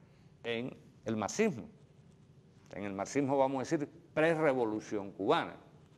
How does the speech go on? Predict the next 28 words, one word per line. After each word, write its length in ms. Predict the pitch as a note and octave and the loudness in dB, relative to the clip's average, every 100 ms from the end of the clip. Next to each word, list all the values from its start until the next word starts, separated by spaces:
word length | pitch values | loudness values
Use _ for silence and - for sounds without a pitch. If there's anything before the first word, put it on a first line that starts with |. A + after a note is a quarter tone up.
| - - - - | -20 -20 -20 -18
Entonces, 500 | D#2+ D#2 F#2 C3+ - - - - | -12 -8 -6 -6 -8 -14 -16 -4
hay 300 | G#2+ C#3+ D3+ | 0 4 8
otra 480 | E3 E3 G2+ F#2 - - - - - | 6 4 -4 -4 -8 -20 -20 -20 -18
análisis 580 | - G#2+ C3+ D#3 D#3 C#3 | -8 -4 -2 0 -2 -2
de 140 | G#2+ G#2 | -2 -4
cuál 400 | - F3 A3 F#3 | -2 2 4 4
es 80 | |
el 120 | D3+ A#2+ | 2 -2
sujeto 440 | A#2 G#2+ G#2+ C3+ | -6 -6 -4 -2
del 160 | C3+ B2+ | -4 -4
cambio 380 | A2+ A2+ C3 - - - - | -8 -6 -10 -12 -20 -14 4
y 140 | C#3+ | 4
a 160 | C3 - | 4 -4
quién 400 | F3 A#3+ A#3 C3+ | 2 4 4 4
tiene 260 | C#3 B2+ | 2 0
que 100 | B2+ | -4
dirigirse 680 | A#2 G2 F2+ G#2 G2+ - - - - - - - - G2+ | -4 -4 -6 -6 -6 -10 -16 -18 -20 -20 -20 -20 -14 -6
el, 480 | G2 G2 G2+ - - | -4 -4 -6 -8 -12
el, 280 | G2 F2 - | -12 -12 -8
el 140 | G2 | -8
llamamiento. 680 | F#2+ G2+ F2+ C3 A3 E3+ - - - - - - | -4 -4 -2 2 2 2 -8 -16 -18 -20 -20 -10
Y 80 | F#2+ | -4
por 160 | F#2 | -2
lo 100 | F2+ | -2
tanto 240 | E2 E2 B2 | -4 -4 -2
el 60 | |
llamamiento 480 | D3 A2+ F#2+ G#2 A#2+ | -2 -4 -6 -6 -2
es 160 | C#3 | -2